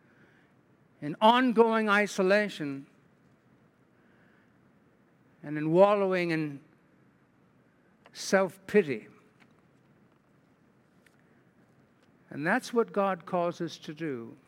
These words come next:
when serving God leads to discouragement.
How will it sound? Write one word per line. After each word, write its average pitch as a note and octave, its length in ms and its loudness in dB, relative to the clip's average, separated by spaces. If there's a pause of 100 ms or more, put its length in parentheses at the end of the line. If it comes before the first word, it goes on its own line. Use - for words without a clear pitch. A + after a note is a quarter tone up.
(2000)
when D3 200 -8
serving F3 500 -4
God D#3 320 -2 (2500)
leads D3+ 440 -8
to D#3 120 -12
discouragement. C3+ 840 -14